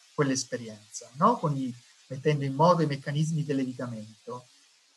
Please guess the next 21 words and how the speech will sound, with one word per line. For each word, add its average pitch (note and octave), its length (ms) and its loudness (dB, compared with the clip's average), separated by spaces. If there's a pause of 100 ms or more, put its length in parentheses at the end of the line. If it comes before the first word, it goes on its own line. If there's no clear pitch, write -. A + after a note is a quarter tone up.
(160)
E - 300 6
quanto F3 520 8
da B2 200 -4
zero D#3 340 6
a C#4 140 2
cento - 560 0
ti F#3 120 -2
sei E3+ 320 6
sentito D#3 840 0
identificato F3 1200 0
con F#3 240 0
quella A#2+ 380 -8
esperienza, - 640 -10
cioè - 280 6 (420)
quanto A#3 360 8
ti A3 80 -4
sei G3 180 4
sentito F#3+ 560 2
coinvolto D#3 1200 6 (280)
personalmente, D3 1080 2
soggettivamente, C#3+ 1160 0